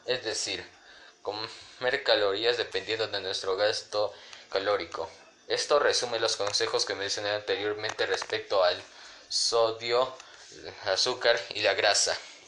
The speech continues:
Número cuatro, tomar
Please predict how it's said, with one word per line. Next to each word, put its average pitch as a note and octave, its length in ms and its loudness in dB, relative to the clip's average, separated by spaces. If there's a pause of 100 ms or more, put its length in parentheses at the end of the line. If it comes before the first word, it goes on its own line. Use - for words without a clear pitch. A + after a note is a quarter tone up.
(1600)
Número D3+ 500 4
cuatro, A2 420 4 (1300)
tomar A#2 420 2